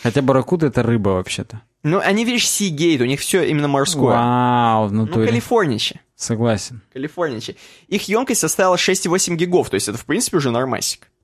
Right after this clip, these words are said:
Speaker 1: Уже, в принципе, можно поставить даже щас себе не зазорно. Ну, я шучу, конечно,
Speaker 2: Ну, не
Speaker 1: нельзя, но
Speaker 2: зазорно.
Speaker 1: да.
Speaker 2: У меня один из первых, э, жесткачей восемьдесят гигов был.
Speaker 1: У меня двадцать был тоже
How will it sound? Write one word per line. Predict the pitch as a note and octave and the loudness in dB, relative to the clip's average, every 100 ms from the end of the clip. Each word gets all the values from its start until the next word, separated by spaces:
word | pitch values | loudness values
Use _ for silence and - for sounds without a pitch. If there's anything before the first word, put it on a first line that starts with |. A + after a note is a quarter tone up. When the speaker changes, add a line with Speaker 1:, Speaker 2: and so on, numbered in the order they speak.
| - | -8
Speaker 1:
Уже, | G2+ B2 | -4 0
в | E3 D3 | 0 0
принципе, | D3+ D#3+ - C#3 | 0 0 0 0
можно | C3+ C3 B2+ | 2 2 0
поставить | - - C#3 A2 G2 | 0 2 2 2 0
даже | G2+ G2+ | -2 -2
щас | - A2 - | 0 0 -2
себе | G#2 G2 | -4 -4
не | G2 | -2
зазорно. | G2+ A2 G#2+ G2 G#2 | 0 0 0 0 0
Ну, | B2 | 2
я | C#3 C3+ A#2 | 2 0 -2
шучу, | - B2+ F#3+ | -4 -4 -4
конечно, | - G#2 F#2+ - | -2 -2 -2 -2
Speaker 2:
Ну, | C3+ | 0
не | D3+ | 2
Speaker 1:
нельзя, | F3 D3 | 2 2
но | D3 | 2
Speaker 2:
зазорно. | - G#3 G#3 G2+ | 4 4 4 2
Speaker 1:
да. | |
Speaker 2:
У | C3 | 2
меня | C#3+ F3 E3 | 0 0 0
один | D3+ D#3 F#3 | 0 0 0
из | - | -2
первых, | - F#3 F3 - - | 0 2 0 -2 -10
э, | - B2+ B2+ | -2 0 0
жесткачей | B2 - C#3 F#3+ | -2 -2 -2 0
восемьдесят | D#3 D3 - A#2+ A2 | 2 0 0 -6 -10
гигов | - G#2+ A#2+ | -6 -6 -6
был. | - | -6
Speaker 1:
У | |
меня | A#2+ B2+ C#3 | 0 2 2
двадцать | G#2 A2 - - | 2 0 0 -8
был | A2 A2+ A2+ | -8 -6 -6
тоже | A#2+ A2+ B2+ | -8 -8 -12